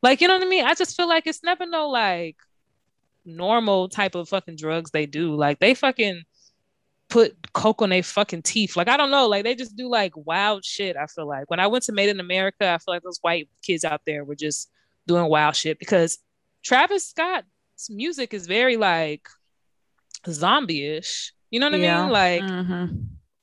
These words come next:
Speaker 1: I don't know how to describe it, but it's very, like, if you get high, you probably enjoy it more.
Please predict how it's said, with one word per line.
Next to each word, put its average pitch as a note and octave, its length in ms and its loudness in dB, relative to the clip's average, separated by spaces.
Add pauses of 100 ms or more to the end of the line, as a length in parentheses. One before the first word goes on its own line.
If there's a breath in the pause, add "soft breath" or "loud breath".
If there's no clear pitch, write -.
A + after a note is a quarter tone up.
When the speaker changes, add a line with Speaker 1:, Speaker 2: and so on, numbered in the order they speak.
(160)
Speaker 1:
I A#3 60 2
don't D4 140 2
know D4 100 0
how D#4 80 0
to B3 80 -4
describe A#3+ 360 -4
it, A3+ 80 -6
but G#3 80 -8
it's F#3 140 -12
very, A3+ 300 -2
like, G3 400 0 (160)
if A3+ 180 -10
you G#3+ 160 -8
get G#3 240 2
high, F#3+ 420 2
you G3+ 240 -6
probably F3+ 400 -4
enjoy E3+ 400 -4
it D3+ 80 -6
more. C#3+ 480 -4